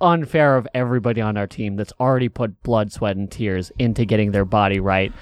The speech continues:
to say you're not gonna make the playoffs.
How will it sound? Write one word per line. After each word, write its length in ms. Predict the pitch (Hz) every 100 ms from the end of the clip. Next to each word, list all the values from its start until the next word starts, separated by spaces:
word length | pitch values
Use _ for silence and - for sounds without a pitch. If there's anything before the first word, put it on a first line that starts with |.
| - -
to 140 | 170
say 220 | 143 165 156
you're 300 | 143 156 156
not 260 | 147 143
gonna 160 | 156 135
make 200 | 127 123
the 100 | 131
playoffs. 560 | 135 123 147 165 -